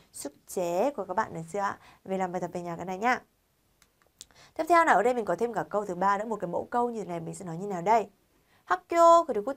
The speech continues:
도서관. 자, 내일, 내일 là cái gì các bạn ơi? Ngày mai đúng không? 내일 학교에 가요?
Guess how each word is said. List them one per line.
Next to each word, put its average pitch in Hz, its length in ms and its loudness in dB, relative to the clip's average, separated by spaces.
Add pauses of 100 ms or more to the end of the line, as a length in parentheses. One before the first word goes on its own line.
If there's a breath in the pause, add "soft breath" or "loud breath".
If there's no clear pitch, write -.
도서관. 165 460 -6 (120)
자, 214 140 -4 (300 soft breath)
내일, 233 440 4
내일 240 220 6
là 247 80 6
cái 202 120 0
gì 220 60 2
các 175 100 0
bạn 208 160 -2
ơi? 220 120 -2
Ngày 180 220 -8
mai 233 400 -6
đúng 180 140 -12
không? 226 280 -4 (320 loud breath)
내일 277 540 4 (120)
학교에 226 680 0
가요? 170 600 2